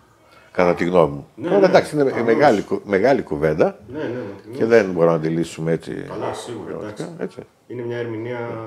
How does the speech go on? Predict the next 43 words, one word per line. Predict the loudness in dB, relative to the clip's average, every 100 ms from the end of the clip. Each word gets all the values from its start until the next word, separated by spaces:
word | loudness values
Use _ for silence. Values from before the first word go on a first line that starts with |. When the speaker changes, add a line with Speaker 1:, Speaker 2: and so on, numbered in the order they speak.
| -14 -12 -12 -12 -12
Speaker 2:
δική | -10 -8 -10
σου | -12
αυτή | -18 -12
και | -8
Speaker 1:
Ναι. | -8 -12 _
Speaker 2:
ψιλοσυμφωνώ, | -16 -10 -10 -10 -8 -4 -2
να | -4
σου | -6
πω | -14
την | -18
αλήθεια, | -16 -18 _
ότι | -20 -18
επειδή | -16 -14
Speaker 1:
Ναι. | -12
Speaker 2:
δεν | -10
υπάρχει | -8 -10 -10
αναρχική | -12 -16 -14
παράδοση | -12 -10 -10 -14
στην | -18
Ελλάδα, | -16 -14 -14 -16 -18 _ _ _ _ -20
Speaker 1:
Ναι. | -20 _ _ _
Speaker 2:
προσπαθεί | _ -20 -16 -16 -14 -12 -10 -8 -10 -12 -12
Speaker 1:
Ναι. | -12 -12
Speaker 2:
να | -14
συνδεθεί | -14 -10 -10 -10
με | -12
κάποιο | -10 -8 -8
τρόπο, | -8 -8
με | -6
κάτι | -8 -10 -8
πιο | -8
ριζοσπαστικό, | -8 -10 -16 -18 -12 -10
γιατί | -8
δεν | -6
υπήρχε | -6 -8
κάτι | -10 -12
άλλο, | -12 -12 -16
ας |
πούμε. | -20 -20 -20 _ _ _ _ _ -20 _ _ _ _ _ _ _ _ -14
Τόσο | -12 -10
μαζικό | -10 -12 -10 -8
Speaker 1:
Ναι. | -8
Speaker 2:
εννοώ. | -10